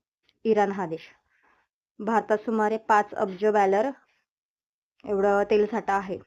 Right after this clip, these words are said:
सध्या तेलाची किंमत किती आहे? अंदाजे अडुसष्ट डॉलर प्रति बॅरल. समजलं विद्यार्थ्यांनो?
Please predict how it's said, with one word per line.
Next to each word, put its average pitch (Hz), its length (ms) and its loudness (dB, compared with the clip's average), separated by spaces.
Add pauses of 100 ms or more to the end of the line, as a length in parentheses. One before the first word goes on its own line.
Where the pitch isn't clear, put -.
(240)
सध्या 202 280 -4
तेलाची 208 320 -2
किंमत 214 320 -2 (140)
किती 214 200 -6
आहे? 208 360 -2 (420)
अंदाजे 196 520 -2
अडुसष्ट 208 640 -4 (680)
डॉलर 208 260 4
प्रति 220 300 -2
बॅरल. 190 240 -2 (1200)
समजलं 240 360 -2
विद्यार्थ्यांनो? 185 580 -6